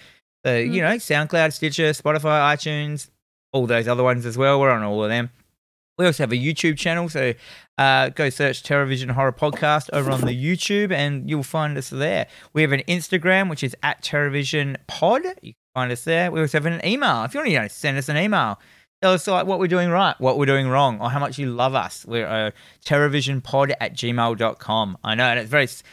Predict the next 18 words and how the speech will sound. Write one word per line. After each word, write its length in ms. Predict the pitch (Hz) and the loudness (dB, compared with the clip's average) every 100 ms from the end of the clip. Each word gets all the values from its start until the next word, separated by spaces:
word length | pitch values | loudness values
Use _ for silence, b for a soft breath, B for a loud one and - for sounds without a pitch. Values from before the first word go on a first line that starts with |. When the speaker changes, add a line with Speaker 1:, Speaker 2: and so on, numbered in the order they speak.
| b | b
Speaker 1:
very 120 | 165 | 0
professional 460 | 117 - 135 123 123 | 0 0 0 0 -2
to 40 | |
have 100 | 113 | -2
a 60 | 107 | -2
Gmail 580 | 104 120 123 120 127 143 - - _ | 0 0 2 2 2 0 -8 -20 _
<laughs> 380 | 240 - - 240 | -4 2 2 4
Speaker 2:
Yeah, 120 | 233 | 2
Speaker 1:
these 80 | 170 | 2
Speaker 2:
right? 100 | 139 | 0
Speaker 1:
days. 260 | - 165 - B B B _ _ _ | 0 0 -2 B B B _ _ _
Speaker 2:
Well, 180 | 165 170 | 4 6
it's 60 | 170 | 6
Speaker 1:
Um, 60 | 170 | 4
Speaker 2:
better 160 | 269 262 | 2 2
than 100 | 247 | 2
a 40 | |
Hotmail. 400 | 262 254 226 233 | 2 0 -2 -6